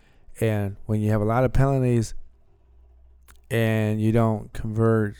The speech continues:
your third or fourth downs, you're letting the team, a weak team like Minnesota, uh, stay within the game limit. Speaking of that,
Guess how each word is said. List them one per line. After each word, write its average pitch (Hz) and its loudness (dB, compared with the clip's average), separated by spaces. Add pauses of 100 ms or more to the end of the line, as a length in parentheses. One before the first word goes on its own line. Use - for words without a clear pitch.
(220)
your 110 0
third 110 4
or 104 0
fourth 107 0
downs, 104 0
you're 104 2
letting 104 -2
the 101 -4
team, 107 0 (420)
a 104 -2
weak 156 2
team 107 0 (480)
like 110 -2
Minnesota, 104 2 (760)
uh, 98 -2
stay 110 2
within 104 0
the 98 -4
game 104 -4
limit. 95 -8 (840)
Speaking 170 4
of 117 0
that, 139 6